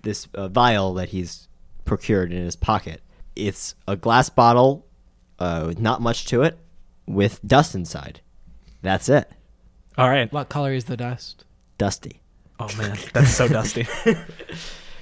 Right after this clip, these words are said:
Speaker 2: Well
Speaker 1: Uh, it, it's, it said this can remove any dead body.
Speaker 2: No, yes, it can. Just be very careful with it. I mean, it won't hurt you so long as you're alive, but it will turn anything into dust that's dead.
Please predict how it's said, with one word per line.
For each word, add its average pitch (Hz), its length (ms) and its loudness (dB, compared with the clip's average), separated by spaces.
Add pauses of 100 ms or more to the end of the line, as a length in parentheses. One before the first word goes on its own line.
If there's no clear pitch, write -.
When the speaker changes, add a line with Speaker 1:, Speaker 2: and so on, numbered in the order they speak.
(440)
Speaker 2:
Well 101 380 6
Speaker 1:
Uh, 107 60 6
it, - 180 10
it's, 147 200 8
it 147 140 8
said 185 180 10
this 156 160 10
can 131 440 6 (100)
remove 117 580 8 (360)
any 139 260 8
dead 107 320 4
body. 95 480 2 (800)
Speaker 2:
No, 156 300 8
yes, 143 480 8
it 123 100 -2
can. 143 400 2
Just 113 240 -8
be 120 80 -2
very 110 240 -4
careful 113 340 -6
with 107 200 -10
it. 151 100 -8 (420)
I 262 120 10
mean, 202 160 10
it 131 80 2
won't 123 180 2
hurt 127 220 4
you 156 160 8
so 143 160 2
long 131 180 4
as 123 100 2
you're 120 160 4
alive, 110 460 -4
but 120 80 -2
it 127 160 0
will 120 120 0
turn 151 280 2
anything 131 380 0
into 107 160 -4
dust 127 400 -6
that's - 180 -8
dead. - 360 -10